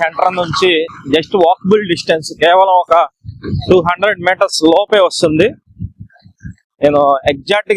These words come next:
గా ఈ రోజు నుంచి అయితే వీడియోలో లొకేషన్ కూడా చూపిస్తాను,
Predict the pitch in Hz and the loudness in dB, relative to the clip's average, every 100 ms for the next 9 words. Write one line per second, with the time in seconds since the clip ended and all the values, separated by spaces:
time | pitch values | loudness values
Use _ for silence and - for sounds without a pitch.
0 | 208 202 202 196 - - 131 165 190 208 | 4 4 2 0 -2 -2 2 4 4 2
1 | 214 202 196 202 202 214 226 233 - - | -2 -4 0 0 0 2 2 0 -4 0
2 | 151 185 202 202 185 180 226 269 _ - | 2 4 4 4 2 2 0 -2 _ -14
3 | - 151 165 214 196 196 185 175 156 151 | 0 0 2 -2 0 0 0 0 -2 -2
4 | 160 - 156 | -2 0 -2